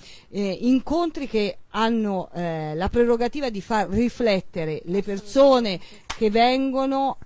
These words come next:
Speaker 1: a, a temi anche importanti come quello appunto della, della mafia e del nostro, della nostra storia recente ma anche attuale.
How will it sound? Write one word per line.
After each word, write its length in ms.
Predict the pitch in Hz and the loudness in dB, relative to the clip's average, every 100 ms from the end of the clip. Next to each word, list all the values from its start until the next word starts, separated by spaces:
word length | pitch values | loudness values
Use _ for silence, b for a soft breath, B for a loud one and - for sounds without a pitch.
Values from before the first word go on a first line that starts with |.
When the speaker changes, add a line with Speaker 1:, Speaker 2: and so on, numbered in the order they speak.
| - | -4
Speaker 1:
a, 500 | 208 214 240 233 - | 0 2 2 0 -2
a 160 | 165 170 - | -8 -10 -8
temi 380 | - 214 220 240 | 0 2 2 -2
anche 280 | 208 202 220 | -4 -4 -4
importanti 840 | 202 - 220 - 196 190 190 208 - | -4 -2 -4 -4 -4 -2 -4 -8 -4
come 320 | 226 214 196 | 0 0 -2
quello 360 | 185 170 170 | -4 -4 -2
appunto 600 | 170 - 165 170 - 160 B B B B | -4 -4 -2 -2 -2 -2 B B B B
della, 680 | 185 185 190 175 170 160 160 | -6 -2 0 0 -2 -4 -4
della 300 | 180 180 214 | -4 -4 -2
mafia 720 | 208 202 208 208 196 165 160 | -2 -2 -2 -4 -4 -4 -6
e 240 | - 180 | -6 -6
del 200 | 175 170 175 | -6 -6 -4
nostro, 520 | 180 180 - 185 175 | -6 -6 -6 -4 -2
della 180 | 190 208 | -2 -4
nostra 320 | 220 - 202 | -6 -10 -16
storia 680 | - - 208 180 165 160 156 B B B | -12 -4 -2 0 -2 -6 -8 B B B
recente 1000 | 175 214 - 226 220 220 - 233 226 - | -2 0 2 2 2 -2 -4 -4 -4 -4
ma 280 | 185 180 175 | -6 -4 -4
anche 380 | 180 - 175 - | -6 -6 -8 -6
attuale. 680 | 175 - 160 147 139 139 | -8 -8 -8 -8 -8 -12